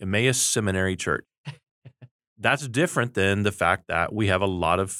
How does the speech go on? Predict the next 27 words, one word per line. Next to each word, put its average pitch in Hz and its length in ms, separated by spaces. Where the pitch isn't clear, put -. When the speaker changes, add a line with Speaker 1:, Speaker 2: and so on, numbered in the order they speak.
Speaker 1:
seminary 90 400
students 87 360
who 95 120
go 90 200
to 87 260
each 90 140
of 101 60
our 92 80
churches - 400
Speaker 2:
Yeah. 139 120
Speaker 1:
to 98 100
say, 87 400
"This 104 180
is 98 120
an 87 100
incidental," 95 920
and 151 80
not 185 120
necessarily 117 260
incidental 117 180
because 127 220
we 131 100
are 87 80
reaching 95 240
those 82 140
people, 87 340
but - 200